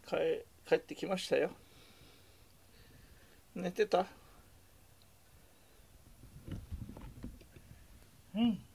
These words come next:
最近は大騒ぎしないね。慣れましたね。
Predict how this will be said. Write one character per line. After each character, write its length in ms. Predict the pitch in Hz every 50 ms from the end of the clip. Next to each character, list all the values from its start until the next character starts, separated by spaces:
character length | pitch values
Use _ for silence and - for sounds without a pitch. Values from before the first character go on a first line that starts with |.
| - - - - - - - - - - - - - - - - - - - - - - - - - - - - - -
最 120 | - -
近 40 | -
は 180 | 185 175 - - - - - - - - - - - - - - - -
大 120 | 170 165
騒 240 | 170 - 233 220 196
ぎ 100 | - -
し 180 | - - - 113
な 120 | 127 160
い 120 | 180 165
ね。 240 | 123 127 120 110 - - - - - - - - - - - - - - - - - - - - - - - - - - - - - - - - - - - - - - - - - - - - - - - - - - - - - - - - - - - - - - - - - - - - - - -
慣 120 | - 127
れ 120 | 120 120 -
ま 100 | - 165
し 80 | 185 -
た 160 | - 160 139
ね。 240 | 127 135 151 151 -